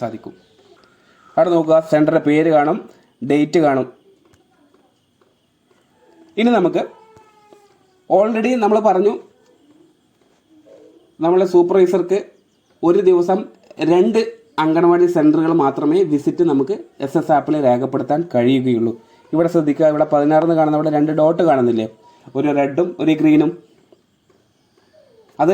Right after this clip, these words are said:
രണ്ട് സെന്റർ, പതിനാറാം തീയതി രണ്ട് സെന്റർ നമ്മുടെ സൂപ്പർവൈസർ വിസിറ്റ് ഷെഡ്യൂൾ ചെയ്തിട്ടുണ്ട് എന്നുള്ളതാണ് അവിടെ ആ ഡോട്ടഡ് ആയിട്ട് കാണുന്നത്. ഇനി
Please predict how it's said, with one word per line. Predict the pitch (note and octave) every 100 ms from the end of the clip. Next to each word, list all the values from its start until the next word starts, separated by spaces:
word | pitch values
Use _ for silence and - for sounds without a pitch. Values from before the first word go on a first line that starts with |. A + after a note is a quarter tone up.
| F3
രണ്ട് | F3 F#3+ G#3
സെന്റർ, | E3+ D#3
പതിനാറാം | D#3+ D#3+ F3+ F#3 E3+
തീയതി | F3 F#3+
രണ്ട് | E3 F3 G3
സെന്റർ | F#3 D3+ E3+ C#4 - _ _ _ _
നമ്മുടെ | D3+ D#3 D#3
സൂപ്പർവൈസർ | D3+ E3 D#3+ F3 G3+ C#4+ _ - D3
വിസിറ്റ് | C#3+ E3+ F#3+ F#3
ഷെഡ്യൂൾ | D3+ E3+ F3+ E3+
ചെയ്തിട്ടുണ്ട് | D3+ D3+ D3+ D#3+
എന്നുള്ളതാണ് | C#3+ C#3+ C#3 E3
അവിടെ | C#3+ G3+ - _ _ C#3+
ആ | C#3+
ഡോട്ടഡ് | B2+ C3 C3+
ആയിട്ട് | B2+ C3 C3
കാണുന്നത്. | A2+ A2 A2 A2+ - _ -
ഇനി | B3